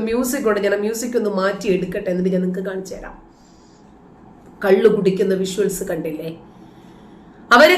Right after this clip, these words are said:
കള്ളു കുടിക്കുന്നു, മുദ്രാവാക്യം മുഴക്കി അവർ മുൻപന്തിയിൽ ഇറങ്ങുന്നു. മുസ്ലിം സ്ത്രീകൾ പൂർണ്ണ നഗ്നരായി ഇറാനിൽ പ്രതിഷേധം നടത്തുന്നു. കണ്ടില്ലേ നിങ്ങൾ?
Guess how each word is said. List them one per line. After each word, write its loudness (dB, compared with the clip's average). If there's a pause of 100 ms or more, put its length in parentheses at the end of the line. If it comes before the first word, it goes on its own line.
(160)
കള്ളു 8
കുടിക്കുന്നു, 2
മുദ്രാവാക്യം 6 (120)
മുഴക്കി 2 (680)
അവർ 4 (140)
മുൻപന്തിയിൽ 0
ഇറങ്ങുന്നു. -6 (1000)
മുസ്ലിം 2
സ്ത്രീകൾ 4 (160)
പൂർണ്ണ 4 (180)
നഗ്നരായി 6 (800)
ഇറാനിൽ 6 (2000)
പ്രതിഷേധം 4
നടത്തുന്നു. -6 (100)
കണ്ടില്ലേ 2
നിങ്ങൾ? -8